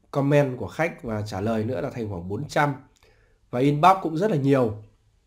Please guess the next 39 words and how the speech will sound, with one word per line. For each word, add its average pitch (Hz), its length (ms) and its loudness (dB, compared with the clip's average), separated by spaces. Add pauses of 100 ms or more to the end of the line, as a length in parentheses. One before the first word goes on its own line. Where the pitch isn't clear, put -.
(1120)
Inbox 151 320 0
cũng 165 120 -4
rất 175 100 0
là 165 80 0
nhiều. 120 300 -2 (800)
Và 113 100 -6
dự 139 120 2
án 131 140 2
này 147 120 2
tôi 135 140 -2
cũng 143 80 0
mới 139 160 2
chạy 147 220 -4
trong 147 260 -2
năm 139 160 0
hai 143 140 -2
nghìn 120 140 -2
mười 110 120 -4
chín 120 320 -4
thôi. 160 160 0 (760)
Đấy, 107 320 -6
cũng - 120 -14
rất 208 160 -2
là 170 60 2
nhiều 135 160 2
inbox. 147 340 -2 (760)
Và 123 100 -4
giá 131 300 4
khá - 180 0
là 190 100 2
tốt. 190 440 2 (2250)
Giá 131 260 0
khá 170 160 -2
là 160 100 2
tốt 185 360 0
thì 127 120 -2
cái 143 120 2
giá 135 220 2
này, 120 380 -2